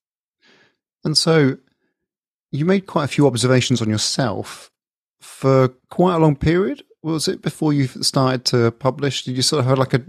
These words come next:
a, a period of time where you're actually monitoring, reviewing, keeping an eye on the data bef-,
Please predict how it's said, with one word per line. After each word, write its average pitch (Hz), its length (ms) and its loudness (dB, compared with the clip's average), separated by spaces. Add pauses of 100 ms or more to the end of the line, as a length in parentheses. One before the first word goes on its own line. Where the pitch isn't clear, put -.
a, 131 100 -2
a 120 200 -4
period 131 320 2
of 120 80 0
time 120 280 -2
where 113 120 2
you're 110 180 2
actually 104 580 -4 (400)
monitoring, 120 800 2
reviewing, 107 1000 0 (240)
keeping 127 280 -2
an 113 100 0
eye 127 180 2
on 127 100 2
the 113 80 0
data 107 320 -4
bef-, - 400 -10